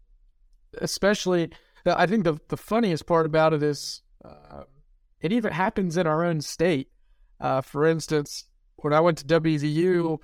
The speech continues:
for law school, I met kids from New Jersey who admitted that they had stereotypes of us, uh,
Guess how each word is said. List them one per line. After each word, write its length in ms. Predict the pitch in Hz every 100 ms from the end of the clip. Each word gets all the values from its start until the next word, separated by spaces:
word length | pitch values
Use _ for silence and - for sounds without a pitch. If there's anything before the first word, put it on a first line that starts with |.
| _ _ _ _
for 240 | - 156
law 220 | 151 170 180
school, 260 | - 160
I 60 | 160
met 180 | 165 160
kids 260 | 175 160
from 200 | - 160
New 100 | 156
Jersey 600 | 135 147 190 147 147 143 - _ _
who 300 | - 160 160
admitted 480 | 156 143 165 214 156
that 140 | 147 143
they 160 | 147
had 240 | 147 143 147
stereotypes 1120 | - 151 165 165 165 - 165 160 - - - -
of 220 | 151 147
us, 440 | 151 160 - - 156
uh, 420 | 143 143 143